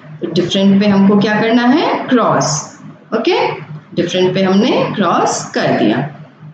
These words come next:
ओके, सेम और डिफरेंट का मतलब समझ में आया? सेम मतलब जो एक जैसा दिखता है, और डिफरेंट मतलब जो अलग-अलग होता है। इस पिक्चर के जैसा ये अलग-अलग है ना,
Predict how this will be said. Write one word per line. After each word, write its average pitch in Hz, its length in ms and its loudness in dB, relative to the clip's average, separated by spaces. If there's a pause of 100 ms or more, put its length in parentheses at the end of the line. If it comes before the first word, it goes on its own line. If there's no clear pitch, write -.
ओके, 339 140 2
सेम 240 380 2
और 240 80 2
डिफरेंट 240 400 4
का 254 60 2
मतलब 247 240 4
समझ 262 320 4
में 269 120 4
आया? 294 540 -2 (100)
सेम 302 360 2
मतलब 196 340 2
जो 185 120 2
एक 175 300 0
जैसा 233 300 0
दिखता 277 340 0
है, 330 480 0 (160)
और 175 180 0
डिफरेंट 190 480 0
मतलब 202 280 2
जो 302 180 2
अलग-अलग 156 800 2
होता 156 240 2
है। 160 180 0
इस - 160 0
पिक्चर 208 360 0
के 208 80 0
जैसा 208 280 2
ये 214 160 2
अलग-अलग 226 440 0
है 247 200 4
ना, - 420 -2